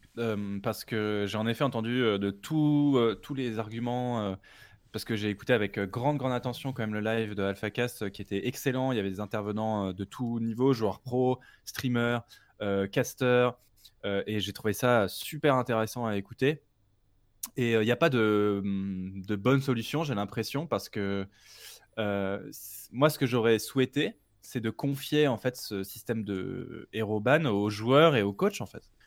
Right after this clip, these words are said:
Parce que c'est là où on aurait vu vraiment le coaching travail-, le coaching staff travailler, euh, et, euh, et en effet, rajouter de la, l'aléatoire, je trouve ça un peu, euh, dommage.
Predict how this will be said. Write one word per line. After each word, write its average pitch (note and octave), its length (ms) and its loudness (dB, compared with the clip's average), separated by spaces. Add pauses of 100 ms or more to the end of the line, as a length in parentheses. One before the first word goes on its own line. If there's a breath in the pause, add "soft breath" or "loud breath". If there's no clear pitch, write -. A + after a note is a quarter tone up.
(400 soft breath)
Parce - 180 -8
que G#2+ 100 0
c'est G#2+ 200 -2
là C#3+ 240 6
où A#2+ 40 4
on G#2 180 0
aurait G2+ 220 0
vu A#2 140 -2
vraiment G#2+ 360 2
le A#2+ 60 -2
coaching A2+ 380 -6
travail-, G2+ 360 -2
le G2+ 100 -6
coaching G#2 300 -6
staff A#2 300 0
travailler, C3+ 800 2
euh, G#2 200 4 (460 loud breath)
et, G#2 240 -2
euh, F#2+ 640 -2
et G#2+ 100 -2
en A2 80 -2
effet, D3 240 4
rajouter A#2+ 300 2
de A2+ 80 0
la, A2+ 140 6
l'aléatoire, A#2 680 4
je C3+ 60 -8
trouve - 160 -18
ça A2 300 0
un A2+ 100 -2
peu, A#2+ 160 -6
euh, A2 480 2
dommage. A#2 540 0